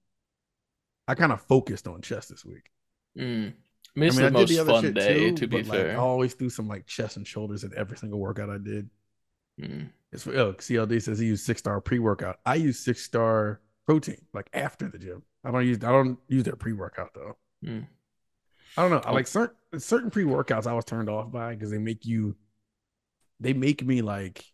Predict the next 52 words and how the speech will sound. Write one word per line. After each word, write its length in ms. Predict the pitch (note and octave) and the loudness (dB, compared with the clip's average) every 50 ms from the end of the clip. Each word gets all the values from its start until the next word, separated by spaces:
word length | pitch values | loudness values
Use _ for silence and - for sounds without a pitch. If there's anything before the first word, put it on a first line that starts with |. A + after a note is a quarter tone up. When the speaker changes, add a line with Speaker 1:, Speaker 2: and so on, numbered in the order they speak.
| _ _ _ _ - | _ _ _ _ -4
Speaker 1:
I 100 | - C3 | -2 -2
had 120 | C#3+ D#3 | 0 2
the 80 | D3+ G#2+ | 2 2
Speaker 2:
Jittery. 280 | F2+ D#2 G2+ G#2 G#2+ | 2 2 2 2 2
Speaker 1:
energy 240 | A2+ A#2+ G#2+ G#2+ A2+ | 2 0 -2 -4 -6
and 140 | G#2+ G#2 G#2 | -6 -4 -4
everything, 440 | G#2 G2 G2+ G2+ F#2+ - G2 G2+ G2+ | -4 -4 -4 -6 -8 -8 -10 -10 -8
but 120 | G2 G2 | -8 -6
then 120 | G#2 A#2 A#2+ | -4 -2 -2
I'm 220 | A2+ G#2+ G2 F#2 | -2 -2 -4 -6
jittery 440 | F#2+ - A#2+ A#2+ B2 A#2+ A#2+ A#2+ A#2 | -8 -6 -4 -2 0 2 2 2 2
and 80 | A2+ A2+ | 0 0
you 80 | A2+ | 0
get, 120 | A2 A#2+ G2+ | -2 -2 -4
like, 160 | G2+ G2 F#2 | -4 -10 -10
I'm, 60 | G2 | -10
like, 180 | G2 F#2+ - - _ | -12 -14 -14 -16 _
itching. 300 | - A2+ G#2+ - - A#2+ | -12 -10 -8 -4 -4 -2
I'm 80 | B2 B2 | -2 -2
like, 140 | A#2 G#2 - _ _ _ - | -6 -8 -10 _ _ _ -20
"Fuck." 180 | - - - - - - - | -20 -18 -18 -20 -20 -14 -8
Like, 140 | - B2 G#2 | -8 -6 -4
I 80 | A2 B2+ | -4 -4
gotta, 420 | C3 C#3+ C3+ C3 A#2 A2 G#2+ G#2 G#2+ | -2 -2 -2 -2 -2 -2 -4 -6 -6
like, 260 | - A2+ G2+ F#2+ G2+ - _ _ _ _ _ _ _ _ _ _ _ _ | -6 -6 -6 -6 -10 -12 _ _ _ _ _ _ _ _ _ _ _ _
Speaker 2:
The 180 | - C#3+ - - | -4 0 2 4
itch 160 | D3+ D3+ - | 4 4 4
Speaker 1:
I 60 | C#3+ | 0
Speaker 2:
is 60 | A#2 A2 | 0 2
the 60 | A2 G2 | 2 2
Speaker 1:
want, 40 | G#2 | 2
Speaker 2:
worst 280 | G#2+ G2 G#2 - - | 2 2 2 -2 -4
part. 380 | - D3+ D3+ G#2 G2 G2 - _ _ _ - | -4 -2 0 0 0 0 -2 _ _ _ -8
I 60 | A#2+ | -4
Speaker 1:
I 20 | C3 | -2
Speaker 2:
hate 140 | C3+ G#2+ F#2 | -2 0 0
Speaker 1:
can't 100 | D#3 C3+ F#2 | 0 0 0
Speaker 2:
that 80 | - | 0
Speaker 1:
stand 160 | - A#2+ C3 C#3+ | 0 -2 -2 -2
it. 20 | |
Speaker 2:
shit. 220 | A#2+ G#2 D2+ - - _ _ _ _ _ _ _ _ - | -2 -2 -4 -6 -8 _ _ _ _ _ _ _ _ 0
Speaker 1:
Like, 120 | D3 D3+ E3 | 2 2 4
it 100 | G3+ G3 | 4 2
works, 540 | D#3+ B2+ A2+ A#2+ C#3 G3+ F3+ B2 - - - | 2 2 4 2 2 2 0 -2 -6 -8 -10
but 160 | A#2 A2+ A#2 | -6 -6 -6
I 100 | A2 A#2+ | -4 -4
just 220 | C3 B2+ C3 A#2+ - | -4 -4 -4 -4 -2
don't 200 | B2 A#2 G#2+ G2+ | -4 -6 -4 -6
want 200 | G#2 G#2+ - - | -8 -8 -8 -10
that 180 | - D#2+ - | -14 -14 -16
shit. 140 | - - - _ _ _ _ _ _ _ _ _ _ - | -18 -20 -20 _ _ _ _ _ _ _ _ _ _ -4
Speaker 2:
Yeah. 300 | - C3 B2+ B2 A#2 | 2 4 4 6 4